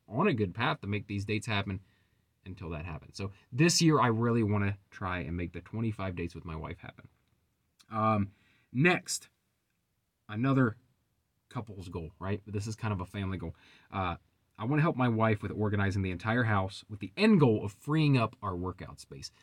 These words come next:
We have workout space. We have, uh, a, a power rack with, you know, like, four hundred pounds, uh, of steel weights. We have dumbbells. We have everything, and used to use this area to work out, but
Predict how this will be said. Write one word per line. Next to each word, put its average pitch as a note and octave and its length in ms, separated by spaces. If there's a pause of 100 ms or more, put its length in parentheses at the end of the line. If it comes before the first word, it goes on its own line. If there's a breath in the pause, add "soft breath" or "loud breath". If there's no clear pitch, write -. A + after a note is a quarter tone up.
(140 soft breath)
We G#2 120
have C3+ 380
workout A2 360
space. - 260
We G2 100
have, A2+ 340 (360 soft breath)
uh, E2+ 320
a, C2+ 260 (560)
a G2+ 60
power C3 360
rack B2 400 (280)
with, C#2+ 200 (220)
you D#2 140
know, C#2+ 160 (100)
like, C#3 140 (120)
four C#3 320
hundred A#2+ 300
pounds, G#2+ 540
uh, F2+ 160 (100)
of F#2 260
steel G2+ 280
weights. C3+ 440
We G2+ 120
have F#2 100
dumbbells. A#2+ 400
We G#2+ 80
have G2+ 80
everything, A2+ 320 (280 soft breath)
and F2+ 420
used A#2 360
to B2 60
use A2+ 180
this G#2+ 160
area G2+ 200
to F#2+ 80
work F#2 220
out, F#2+ 240 (200 soft breath)
but F#2+ 300